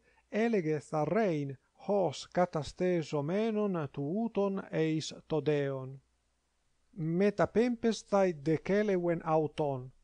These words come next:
Αὐτός δουκ ἔφε γέναι. Μετὰ δὲ ταῦτα συναγαγών τοὺς θεαουτοῦ στρατιώτας καί τοὺς προσελθόντας αὐτῷ,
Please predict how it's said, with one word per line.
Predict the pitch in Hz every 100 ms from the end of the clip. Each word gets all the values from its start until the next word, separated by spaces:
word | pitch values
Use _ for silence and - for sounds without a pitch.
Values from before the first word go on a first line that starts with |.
| - _ - -
Αὐτός | - 180 185 - 240 240 -
δουκ | 160 180 208
ἔφε | 190 196 202 190 180 170 156
γέναι. | 160 151 147 143 139 131 135 - - - _ _
Μετὰ | 165 151 160 156 151
δὲ | 151
ταῦτα | - 196 170 139 - 135
συναγαγών | - 165 156 156 156 143 180 190 165 -
τοὺς | 185 175 -
θεαουτοῦ | - 165 156 147 143 - 202 196 160
στρατιώτας | - 165 160 170 170 190 196 - 151 131 - - -
καί | - 170 156 147
τοὺς | - 202 185 - -
προσελθόντας | - 156 151 160 147 - 202 190 165 156 143 -
αὐτῷ, | 160 151 151 - 180 156 143